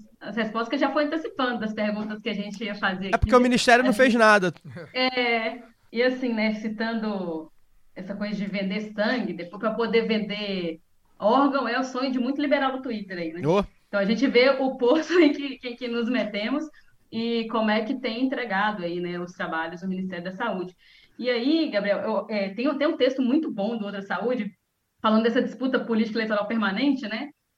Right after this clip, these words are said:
Speaker 1: Contextualiza bastante, como você fez aqui também agora. E aí você fala de disputa pelo orçamento público, né? Nós estamos falando de recurso,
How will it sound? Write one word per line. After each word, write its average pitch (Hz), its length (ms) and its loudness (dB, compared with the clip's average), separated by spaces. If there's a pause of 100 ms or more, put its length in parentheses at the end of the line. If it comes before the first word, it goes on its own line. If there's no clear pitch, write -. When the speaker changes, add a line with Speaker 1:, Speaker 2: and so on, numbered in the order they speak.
(120)
Speaker 1:
Contextualiza 196 600 -2 (160)
bastante, 214 400 0
como 214 160 4
você 214 180 0
fez 214 220 -2
aqui - 160 -6
também 185 240 -6
agora. 226 400 0 (580)
E 247 100 0
aí 285 120 8
você 311 160 -4
fala 285 300 4
de 233 140 -6
disputa 302 460 -2
pelo 294 220 2
orçamento 269 420 0
público, 196 520 -4
né? 226 260 -4
Nós 208 100 -4
estamos 214 160 -6
falando 226 180 -4
de 214 60 0
recurso, 240 680 -2